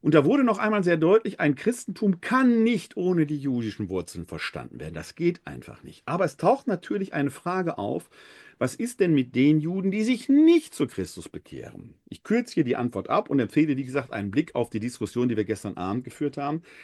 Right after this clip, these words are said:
Die Antwort ist eindeutig, auch die bleiben das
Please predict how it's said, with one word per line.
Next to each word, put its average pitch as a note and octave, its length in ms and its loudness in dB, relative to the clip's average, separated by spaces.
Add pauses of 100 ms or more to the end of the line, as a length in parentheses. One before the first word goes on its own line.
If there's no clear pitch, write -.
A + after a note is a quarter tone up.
(260)
Die C#2+ 100 -2
Antwort D3+ 320 2
ist - 180 -8
eindeutig, C3+ 680 2 (760)
auch F#2+ 160 -10
die E3 440 -2 (440)
bleiben C#3 680 4 (180)
das - 300 -2